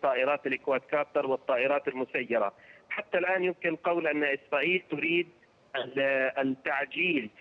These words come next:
في إنهاء عملية رفح. هذا الأمر يبدو واضحًا من خلال عمليات التفجير المتتالية التي تتم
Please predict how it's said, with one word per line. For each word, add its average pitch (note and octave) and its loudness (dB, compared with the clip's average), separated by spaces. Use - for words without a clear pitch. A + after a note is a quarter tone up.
في C3+ -6
إنهاء C#3 -4
عملية C3+ 0
رفح. - -2
هذا D3+ 0
الأمر D3 0
يبدو D3 0
واضحًا E3 2
من D3+ 0
خلال E3 0
عمليات D3 0
التفجير E3 -2
المتتالية D3 0
التي C3+ -2
تتم D#3 -2